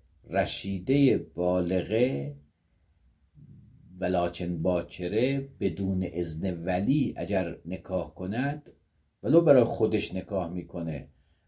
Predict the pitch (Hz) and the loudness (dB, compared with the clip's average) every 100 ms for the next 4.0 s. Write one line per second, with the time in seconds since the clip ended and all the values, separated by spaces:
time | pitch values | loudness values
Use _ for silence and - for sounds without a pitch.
0 | _ _ - 139 135 120 101 85 73 - | _ _ -2 0 2 2 0 -2 -6 -14
1 | _ _ _ _ - - 160 117 104 98 | _ _ _ _ -12 -4 0 2 2 4
2 | 98 92 92 - 90 - - 95 - 90 | 4 2 -2 -4 -12 -14 -8 -6 0 0
3 | 80 90 - - 95 117 135 - - - | 0 -4 -4 -6 -6 -4 -6 -10 -16 -18